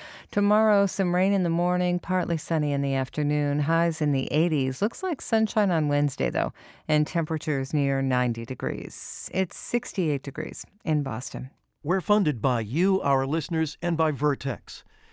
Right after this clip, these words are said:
Speaker 2: working for people with sickle cell and genetic kidney diseases, cystic fibrosis, and more. Careers in research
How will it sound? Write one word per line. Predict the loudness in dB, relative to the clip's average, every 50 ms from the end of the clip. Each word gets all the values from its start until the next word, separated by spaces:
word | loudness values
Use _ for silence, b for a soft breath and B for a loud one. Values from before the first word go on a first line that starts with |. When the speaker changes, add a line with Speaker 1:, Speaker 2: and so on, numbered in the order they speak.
| b b
Speaker 2:
working | b 0 2 2 2 0
for | 0 0 -2
people | 0 2 0 2 2 0 -2
with | -2 -2 -2
sickle | -4 -4 -4 -2 -2 -2
cell | -2 0 0 2 2 2 2
and | 0 0 0
genetic | 0 2 2 2 2 2 0 -2
kidney | -2 -4 -2 0 0 -2
diseases, | -2 -2 -2 -2 -2 -2 -2 -4 -8 -12 -14 -14 b b b b b
cystic | -4 -4 -2 -2 -2 -2 0
fibrosis, | 2 2 2 4 4 4 4 2 0 -4 -10 -12 -14 -8 -2
and | 0 2 2
more. | 4 2 2 2 0 -2 -6 b b b b b b b b b
Careers | -2 0 2 4 4 4 4 2 2
in | 0 0
research | 0 0 0 0 0 -2 -2 -2 -4 -8